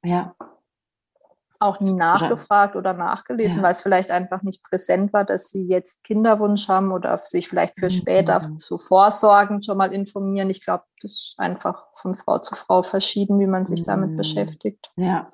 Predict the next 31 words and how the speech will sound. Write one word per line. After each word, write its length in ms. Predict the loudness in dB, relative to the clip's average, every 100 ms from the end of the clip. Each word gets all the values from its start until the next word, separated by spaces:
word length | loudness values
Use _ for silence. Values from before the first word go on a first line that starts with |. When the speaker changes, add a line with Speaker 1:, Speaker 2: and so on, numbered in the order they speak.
| -12
Speaker 1:
ja, 220 | -12 -12
das 120 | _ -18
ist 100 | -14
wahrscheinlich 240 | -10 -8
eine 80 | -8
ganze 260 | -10 -8
Reihe 260 | -4 -2 -2
von, 460 | -6 -8 -8 -10 -16 _ _ -4
von 140 | -2
Faktoren 480 | -2 -2 0 0 0
auch, 340 | -2 -4 -4 -4
ne? 100 | 0
Speaker 2:
<laughs> 60 | 0
Speaker 1:
Muss 220 | -2 -8
man, 240 | -10 -8
muss 240 | -8 -8 -8
man 140 | -12
einfach 280 | -12 -14 -12
ja 160 | -10
auch 60 | -10
sagen. 500 | -10 -8 -6 -8 -14 -20 -18 -16 -14 -16 2
Ähm, 400 | 6 6 4 2
du 100 | 0
hast 140 | 0 -2
es 120 | -2
gerade 200 | 0 2
selbst 260 | 0 -2
angesprochen, 1000 | 0 2 2 -2 -2 0 0 0 0 -2 0
Eizellenspende 1120 | 0 0 -2 -6 -4 -8 -6 -4 -2 -2 -2
würde 240 | 2 6 6
ja 520 | 6 6 6 4